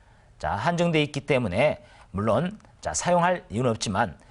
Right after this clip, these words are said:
만약에 여러분들이 손익계산서를 찾고 싶다 그러면 찾을 키워드에, 찾을 키워드에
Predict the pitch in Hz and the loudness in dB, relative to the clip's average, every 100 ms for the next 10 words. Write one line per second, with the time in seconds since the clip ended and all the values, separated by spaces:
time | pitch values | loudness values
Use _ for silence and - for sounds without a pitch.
0 | - - - 107 175 180 120 156 104 139 | -20 -8 0 2 4 2 2 0 2 2
1 | 156 156 113 - 214 220 220 214 202 196 | 2 0 0 2 2 2 4 4 4 4
2 | 185 190 131 165 - - 180 - 160 85 | 4 4 4 0 -6 -4 -6 0 -2 -2
3 | - - 98 139 113 - - - - - | -10 -6 0 0 -2 -10 -20 -14 -4 0
4 | 175 185 - 190 175 160 110 98 185 208 | 0 -2 0 4 4 4 0 4 2 2
5 | - - - 143 139 131 127 107 92 170 | -10 -18 -6 -2 -2 0 0 2 4 2
6 | 196 | 0